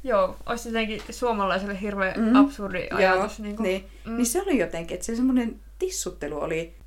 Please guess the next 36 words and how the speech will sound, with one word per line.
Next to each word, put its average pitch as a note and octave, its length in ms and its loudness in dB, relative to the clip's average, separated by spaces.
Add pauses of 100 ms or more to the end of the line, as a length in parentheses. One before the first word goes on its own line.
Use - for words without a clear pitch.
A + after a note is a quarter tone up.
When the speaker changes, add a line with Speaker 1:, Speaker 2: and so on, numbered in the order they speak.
(100)
Speaker 2:
yllättävän F3+ 520 -2
hankala E3+ 440 -6
lopettaa. D#3 680 -6
Tai E3 100 4
siis E3+ 180 -2
no F3+ 140 -2
ei A#3+ 220 4
hankala, F#3 680 0
mut F#3 120 -8
se, C4+ 160 2
Speaker 1:
Mm. - 100 2 (160)
Speaker 2:
se B3 100 -6
kuitenkin B3 340 0
oli B3+ 80 -2
semmonen G#3+ 220 -4
asia, G#3+ 200 -2
minkä F#3 160 -4
mä G3 100 -6
niinku G3+ 160 -6
hoksasin. - 640 -4 (400)
Speaker 1:
Joo, C#4 400 2 (300)
et A#3+ 140 -8
ehkä B3+ 240 -2
herätti A#3 400 4
silleen, G3 320 -2
että G#3+ 140 -8 (100)
hmm, G3 220 -4 (260)
ai A#3 140 2
että A3+ 180 -6
nyt A3+ 180 -6
ei G#3+ 140 -2
voikaan A3 380 -2
sitä - 160 -8
juua F3 360 -4
ja F3 200 0 (100)
Speaker 2:
Niin. G#3+ 420 0